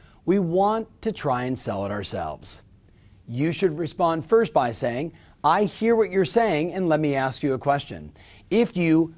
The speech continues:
hire me to sell your home, I can do all of the marketing, give your property the exposure it needs today to sell, hold open houses,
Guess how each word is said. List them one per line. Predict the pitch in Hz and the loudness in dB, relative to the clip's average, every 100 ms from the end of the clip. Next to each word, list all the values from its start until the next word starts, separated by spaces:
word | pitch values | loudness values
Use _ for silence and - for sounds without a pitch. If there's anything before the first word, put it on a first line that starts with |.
| - | -18
hire | - 175 190 220 220 | -4 0 2 2 2
me | 214 233 120 123 | 4 2 0 -4
to | - | -4
sell | 165 123 110 | -2 -2 -2
your | 110 | -2
home, | 110 131 82 71 - - - - - | 0 0 -2 -10 -20 -20 -20 -6 0
I | 175 | 2
can | 175 175 | 2 0
do | 175 185 - | 0 -2 2
all | 185 214 226 233 226 | 4 6 6 4 2
of | 220 | 2
the | 185 | 2
marketing, | 208 233 - 98 60 - - - - | 2 2 0 -6 -10 -20 -20 -8 0
give | 160 | 0
your | 151 139 165 180 214 | 0 2 4 4 2
property | - 226 233 143 135 | 2 2 2 -2 -2
the | 151 | 0
exposure | 160 - - - 143 180 160 214 | 0 -4 -6 0 2 2 2 2
it | 214 226 | 2 2
needs | 220 247 202 - | 0 0 0 -2
today | - 202 214 202 | 0 2 2 2
to | 202 190 | 0 0
sell, | 254 254 120 87 92 - - _ - | 2 2 2 -2 -10 -20 -20 _ -14
hold | - 117 135 | -4 0 2
open | 156 180 | 2 2
houses, | 170 202 - 120 123 | 0 0 0 -4 -6